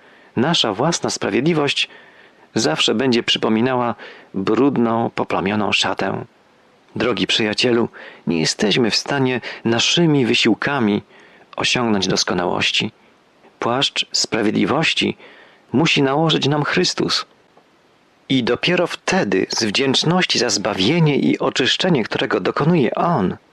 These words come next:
okryci Jego prawością, przemienieni Jego łaską, jesteśmy w stanie czynić dobro, zgodnie z tym, co apostoł pisał wcześniej w drugim rozdziale listu do Efezjan.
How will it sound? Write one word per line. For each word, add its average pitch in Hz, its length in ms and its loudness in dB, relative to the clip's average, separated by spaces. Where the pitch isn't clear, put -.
okryci 101 640 0
Jego 127 300 2
prawością, 104 720 -2
przemienieni 131 800 2
Jego 110 440 4
łaską, 104 540 0
jesteśmy 123 500 0
w - 60 -4
stanie 127 360 -2
czynić 139 460 2
dobro, 120 460 -2
zgodnie 107 460 0
z - 80 -4
tym, 127 280 2
co - 220 0
apostoł 117 580 0
pisał 107 320 -2
wcześniej 101 640 -2
w 101 120 -4
drugim 92 360 0
rozdziale 95 520 0
listu 104 260 0
do 90 160 0
Efezjan. 104 480 -2